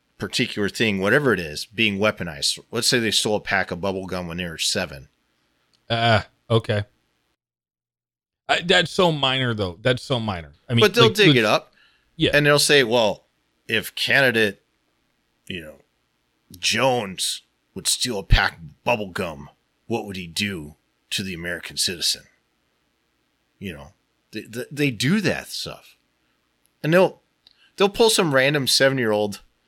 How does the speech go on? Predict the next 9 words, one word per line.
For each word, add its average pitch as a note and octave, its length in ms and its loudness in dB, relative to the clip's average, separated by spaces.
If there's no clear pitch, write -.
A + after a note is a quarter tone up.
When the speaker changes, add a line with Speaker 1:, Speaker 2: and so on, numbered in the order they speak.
Speaker 1:
into C#3 200 0
this A2+ 180 0
commercial A#2 680 -4
and A#2+ 140 -6
have A#2+ 200 0
him, A2+ 120 -6
like, G2+ 240 -4
pocket G#2+ 380 -2
a D#2+ 60 -10